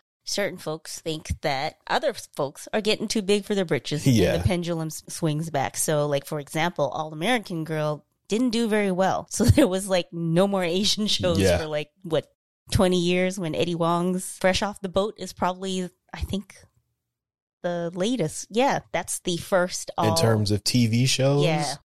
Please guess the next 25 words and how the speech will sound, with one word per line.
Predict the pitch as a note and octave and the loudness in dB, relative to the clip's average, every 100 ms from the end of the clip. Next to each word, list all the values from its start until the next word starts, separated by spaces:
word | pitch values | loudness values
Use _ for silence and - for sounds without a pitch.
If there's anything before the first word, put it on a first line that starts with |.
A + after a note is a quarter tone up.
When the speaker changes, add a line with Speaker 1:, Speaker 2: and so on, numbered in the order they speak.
| _ _ | _ _
Speaker 2:
I'm | G#2+ B2 | 0 4
not | C3 | 4
sure | A#2+ A#2 A2 G#2 | 4 6 6 4
if | F#2+ F#2 | 2 0
that | F#2+ G2+ F#2+ | 2 2 2
was | G#2 | 0
first | - G2+ G2+ - | 0 0 0 0
or | - E2 | -4 -4
Kim's | - G#2 G2 | -2 0 -2
Convenience, | - F2+ F2+ G2 G#2+ G#2+ | -2 -4 -2 0 2 0
but | G2 F#2 E2 D2+ - _ - | 0 2 2 2 -2 _ -6
Speaker 1:
I | F#3+ | -4
think | G#3 G#3+ F#3 | -4 -6 -2
Fresh | G3 - | -2 -2
Off | D#3+ - | -4 -6
the | |
Boat | C#3 B2 - | -8 -8 -10
was | C3+ - - - _ _ | -10 -10 -10 -12 _ _
first. | - - - D#2+ | -10 -8 -8 -4
Speaker 2:
Okay. | D2+ D2+ E2 _ | -2 -2 -4 _
Speaker 1:
Yeah, | - - | -10 -8
I'm | E3 | -8
pretty | E3+ - | -10 -8
sure. | - - - | -8 -8 -4
Because, | G#3 G#3 G#3+ F3+ - | 0 4 4 2 -4